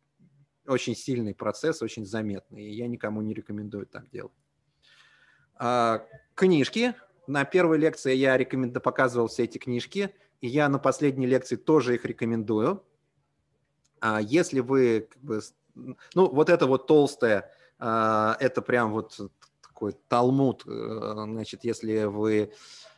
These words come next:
изучаете Java впервые, но если у вас уже есть какая-то практика, и вы переходите там, э, к практическим каким-то занятиям, или если вы устроились на работу,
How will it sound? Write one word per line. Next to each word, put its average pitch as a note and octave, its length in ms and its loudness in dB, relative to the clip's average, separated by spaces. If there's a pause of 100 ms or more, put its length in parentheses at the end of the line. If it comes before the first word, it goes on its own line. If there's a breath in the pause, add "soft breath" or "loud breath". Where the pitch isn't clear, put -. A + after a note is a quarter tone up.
(140 loud breath)
изучаете C3 460 0
Java B2 300 4
впервые, D#3+ 420 2
но D#3+ 120 4
если E3+ 220 0
у D#3 60 2
вас D3+ 240 2
уже C#3+ 160 0
есть D3+ 240 -2
какая-то B2+ 380 0
практика, E3+ 500 0
и C3 80 2
вы C#3 120 -2
переходите C3 720 -2
там, G#2 640 -4
э, F#2+ 40 -10
к - 120 -20
практическим C3+ 720 -2
каким-то A2+ 400 -6
занятиям, A#2+ 640 -4
или A2+ 320 -6
если G#2+ 280 -6
вы G#2+ 100 -6
устроились G#2+ 500 -4
на A#2 80 -2
работу, C#3 440 -2